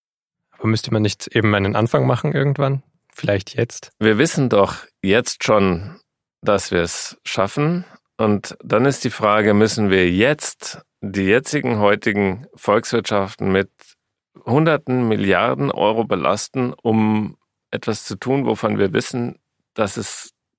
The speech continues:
Speaker 2: klappen kann, dass es klappen wird? Tatsächlich Menschen jetzt auf dem Mond zu haben,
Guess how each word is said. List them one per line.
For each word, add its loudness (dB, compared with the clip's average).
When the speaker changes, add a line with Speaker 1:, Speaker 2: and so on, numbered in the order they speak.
Speaker 2:
klappen -2
kann, -2
dass -4
es -10
klappen -4
wird? 2
Tatsächlich -2
Menschen 0
jetzt -2
auf 0
dem -2
Mond 0
zu -4
haben, -4